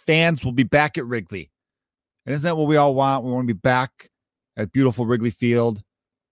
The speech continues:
come April, you know? That's what we want. But for some reason, people are still just not, you can't just, you can't stay in for a little bit.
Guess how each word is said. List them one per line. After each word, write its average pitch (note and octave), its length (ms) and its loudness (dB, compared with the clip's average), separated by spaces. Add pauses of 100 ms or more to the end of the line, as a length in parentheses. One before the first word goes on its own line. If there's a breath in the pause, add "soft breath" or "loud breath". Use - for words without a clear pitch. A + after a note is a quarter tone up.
come A#2+ 240 -4
April, A#2 540 -2 (680)
you B2+ 120 -2
know? D#3 340 0 (440)
That's - 140 -8
what F3+ 120 0
we E3 100 4
want. G#3+ 480 0 (880)
But C3+ 100 -2
for B2+ 60 -6
some F#3 200 -2
reason, F#3 520 0
people E3+ 260 0
are D#3+ 60 4
still G3 320 2
just D#3 260 -2
not, D#3+ 300 0 (1040)
you B2 60 -10
can't F3 200 0
just, - 280 -8
you D3 40 -10
can't F3 200 0
stay F3 160 0
in F3+ 100 0
for G3 120 -4
a F#3 40 0
little F#3 140 0
bit. F#3 340 2